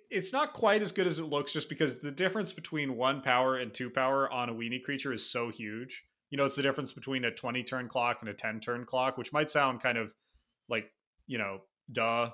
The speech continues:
super obvious, but I, I do think it, the impact on the game of these kind of Suntail Hawk, although we should, we call 'em Suntail Hawks, they should be called Lantern Commies in my view. Anyway, the,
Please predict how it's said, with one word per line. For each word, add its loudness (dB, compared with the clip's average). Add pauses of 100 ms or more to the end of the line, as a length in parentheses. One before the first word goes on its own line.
super -2
obvious, 0
but 2 (400)
I, 2
I 4
do 0
think 2
it, 0 (440)
the 0
impact 4
on 4
the 0
game 4
of -2
these -4
kind 0
of -2
Suntail 0
Hawk, -2 (260)
although 0
we 0
should, 0
we -2
call 0
'em -2
Suntail -2
Hawks, -2
they -8
should -6
be -10
called -2
Lantern -6
Commies -10
in -10
my -6
view. -10 (320)
Anyway, 4
the, 0